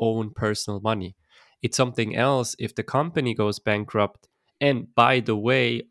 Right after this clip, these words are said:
all the money that he spent was essentially customer deposit. And I think this is, this is a very, very important fact that will have a lot of bad consequences for the entire industry,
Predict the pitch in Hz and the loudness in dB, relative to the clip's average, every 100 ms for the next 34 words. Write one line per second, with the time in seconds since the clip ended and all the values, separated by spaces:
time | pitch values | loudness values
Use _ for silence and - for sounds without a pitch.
0 | - 123 131 131 120 110 117 120 113 104 | -2 2 4 4 0 2 0 0 -2 -2
1 | - 110 - - 123 127 113 - 110 104 | -2 -4 -4 -2 0 0 -2 -4 -4 -4
2 | - 110 104 107 107 - - 113 104 - | -4 -4 -4 -10 -10 -14 -6 -4 -4 -6
3 | 104 104 - 123 104 - _ _ _ - | -6 -4 0 0 0 -8 _ _ _ -20
4 | - _ _ - 107 107 - 120 131 117 | -20 _ _ -2 -2 0 -2 0 0 2
5 | 131 131 135 113 - 131 131 120 107 120 | 2 2 0 0 0 0 0 0 4 4
6 | 123 117 117 120 110 123 120 - 113 135 | 4 4 2 0 -2 2 0 0 -2 2
7 | 131 - - 113 - 113 127 127 117 117 | 2 2 0 0 -2 -2 2 2 2 0
8 | 110 113 110 117 120 107 - 113 113 - | 0 0 2 2 2 -2 2 2 0 -2
9 | 113 113 123 120 110 113 - 110 104 101 | -2 -2 -2 -2 -2 -4 -4 -2 -2 -4
10 | 98 135 175 170 160 151 - 143 139 | -2 -2 0 -2 -4 -6 -6 -6 -6